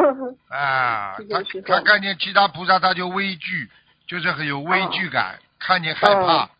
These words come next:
Speaker 1: 他就害怕，
Speaker 2: 嗯。
Speaker 1: 跪下去他就有恐惧感、有罪恶感。但是呢，
Speaker 2: 哦。
Speaker 1: 他看见弥勒佛他就法喜。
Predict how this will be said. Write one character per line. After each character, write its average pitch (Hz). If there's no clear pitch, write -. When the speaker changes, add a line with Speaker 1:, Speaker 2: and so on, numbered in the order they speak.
Speaker 1:
他 165
就 175
害 190
怕， 165
Speaker 2:
嗯。 -
Speaker 1:
跪 190
下 175
去 160
他 170
就 170
有 147
恐 139
惧 185
感、 139
有 135
罪 175
恶 151
感。 101
但 190
是 196
呢， 190
Speaker 2:
哦。 180
Speaker 1:
他 165
看 202
见 196
弥 185
勒 208
佛 170
他 180
就 165
法 151
喜。 -